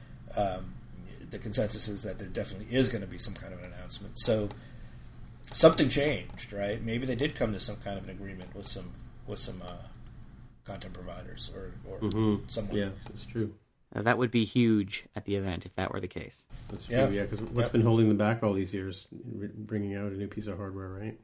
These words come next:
Speaker 1: Right.
Speaker 2: So, uh,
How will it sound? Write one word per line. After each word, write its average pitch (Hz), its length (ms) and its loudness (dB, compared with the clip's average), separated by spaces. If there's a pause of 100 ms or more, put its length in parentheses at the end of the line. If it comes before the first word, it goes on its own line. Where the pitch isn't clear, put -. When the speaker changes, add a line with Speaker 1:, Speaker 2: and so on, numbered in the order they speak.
(380)
Speaker 1:
Right. 110 260 2 (1500)
Speaker 2:
So, 127 320 12
uh, 131 160 4